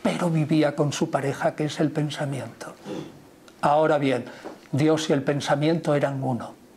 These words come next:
El alma era mujer, pero no se puede, el gnóstico, claro, no elimina el cincuenta por ciento de la población del mundo, que son los varones,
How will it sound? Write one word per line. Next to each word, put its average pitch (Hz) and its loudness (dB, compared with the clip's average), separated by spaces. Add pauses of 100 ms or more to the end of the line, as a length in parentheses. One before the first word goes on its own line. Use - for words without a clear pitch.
(540)
El 143 4
alma 208 2 (580)
era 160 2
mujer, 208 0 (320)
pero 202 4
no 147 2
se 185 0
puede, 160 2 (100)
el 147 -2
gnóstico, 147 2
claro, 147 0
no 151 2
elimina 165 4
el 160 0
cincuenta 160 0
por 151 0
ciento 160 2
de 151 4
la 143 2
población 151 2
del 170 4
mundo, 180 4 (260)
que 143 0
son 156 2
los 151 4
varones, 160 2